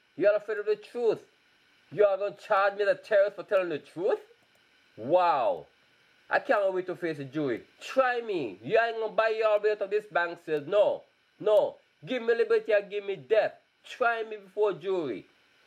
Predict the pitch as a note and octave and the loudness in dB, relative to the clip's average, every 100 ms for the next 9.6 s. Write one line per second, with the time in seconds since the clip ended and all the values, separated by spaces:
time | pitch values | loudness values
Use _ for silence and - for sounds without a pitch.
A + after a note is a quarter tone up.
0 | - C4+ B3 B3 B3 A3+ G#3+ B3 A3 G#3 | -4 0 0 0 0 0 0 0 0 0
1 | G#3+ G#3 G3+ F#3 F#3 F#3 F#3 - F3+ A2+ | 0 0 2 0 2 -2 -2 -6 -2 -2
2 | - - - - - C4 B3+ A#3+ G#3 B2 | -4 -20 -20 -20 -2 0 2 0 -2 -6
3 | - _ _ - D#3+ G#3+ A3 A3+ G3+ G#3 | -8 _ _ -6 0 0 0 -2 0 0
4 | G3+ G3 F#3 F#3 E3 C3 A2+ _ _ _ | 2 0 0 0 -2 -4 -6 _ _ _
5 | _ - - A#3+ A#3+ A3 G#3 D#3 F#2+ - | _ -8 2 4 4 4 4 4 2 -4
6 | _ _ - - - B3+ A#3 G3 E3+ A2+ | _ _ -20 -8 2 2 2 -2 0 0
7 | F2 - _ E3+ F#3+ G#3 - G#3 G3+ F#3+ | 0 -10 _ 0 0 -4 -4 2 2 2
8 | F#3+ F#3+ E3+ D#3 F#3 E3+ C#3+ A3+ A3+ G#3+ | 0 0 -4 -6 -14 -6 0 0 0 -4
9 | G3+ F#3+ E3+ D#3 C3 | -4 -2 -2 2 0